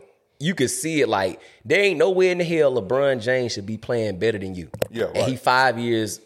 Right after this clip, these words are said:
Speaker 1: older than you.
Speaker 2: Right.
Speaker 1: It don't make sense to me.
Speaker 2: Yeah, he, he's, he's literally breaking down right before our eyes, man. He's looking terrible.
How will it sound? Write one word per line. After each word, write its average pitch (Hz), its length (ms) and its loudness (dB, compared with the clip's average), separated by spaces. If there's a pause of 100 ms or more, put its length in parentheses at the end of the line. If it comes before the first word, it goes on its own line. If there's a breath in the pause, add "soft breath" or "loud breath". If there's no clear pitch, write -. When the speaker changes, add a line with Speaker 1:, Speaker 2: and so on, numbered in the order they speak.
Speaker 1:
older 110 260 2
than 85 140 -8
you. 78 220 -12
Speaker 2:
Right. 107 140 0
Speaker 1:
It - 20 2
don't 123 160 4
make 110 160 2
sense 110 260 -2
to 90 80 -8
me. 78 200 -8 (100)
Speaker 2:
Yeah, 107 180 2
he, 120 220 0
he's, 120 260 -2 (100)
he's 117 260 -4
literally 113 460 -2 (540 soft breath)
breaking 107 480 0
down 107 420 2
right 104 240 2
before 95 360 0
our 87 260 2
eyes, 98 360 4
man. 95 140 -2
He's 107 140 -6
looking 98 240 -4
terrible. 85 500 -4